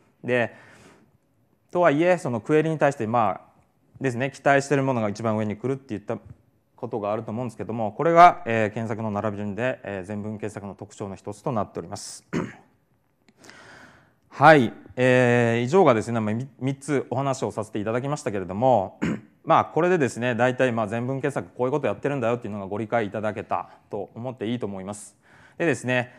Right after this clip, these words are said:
まあ、願わくばですね、皆さんが私と同じような質問を皆さん、あのね、他の人にされた時には、まあ、ドヤ顔で、まあ、こういった三つがあるんだよと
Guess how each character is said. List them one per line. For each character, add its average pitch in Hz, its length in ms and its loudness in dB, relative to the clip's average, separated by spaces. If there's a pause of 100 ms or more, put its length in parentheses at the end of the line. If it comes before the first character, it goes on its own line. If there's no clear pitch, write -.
(160)
ま 165 80 2
あ、 135 40 0
願 143 140 2
わ 190 160 8
く 196 80 -4
ば 139 140 4
で 95 80 -8
す 117 100 -16
ね、 117 80 -6
皆 131 220 -2
さ 147 140 -2
ん 113 60 -4
が 95 60 -6
私 104 280 -4
と 117 120 -4
同 127 140 -2
じ 131 80 -2
よ 135 80 0
う - 20 -4
な 101 80 -6
質 - 160 -16
問 101 160 -6
を 95 60 -8
皆 110 180 -6
さ 127 80 -10
ん、 - 80 -10
あ 107 80 -4
の 92 400 -8
ね、 135 220 -6
他 120 180 0
の 131 100 -2
人 127 160 -8
に 113 100 -8
さ 120 120 -2
れ 131 80 0
た 127 140 -2
時 135 180 -4
に 110 140 -6
は、 131 320 4
ま 147 140 2
あ、 113 40 4
ド 127 140 8
ヤ 151 100 10
顔 147 180 10
で、 127 200 6 (260)
ま 139 120 0
あ、 - 20 -4
こ 135 160 0
う 143 40 2
い 139 40 -2
っ - 20 -8
た 135 100 -6
三 147 120 -2
つ - 80 -6
が 135 80 4
あ 143 40 6
る 156 60 0
ん 147 60 -2
だ 120 60 4
よ 120 100 2
と 92 180 -12